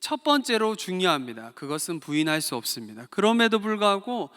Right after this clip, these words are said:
여러분 각자의 삶에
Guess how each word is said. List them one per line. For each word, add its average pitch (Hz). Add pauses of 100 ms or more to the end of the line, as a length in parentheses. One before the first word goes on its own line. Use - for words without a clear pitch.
(380)
여러분 214
각자의 208
삶에 165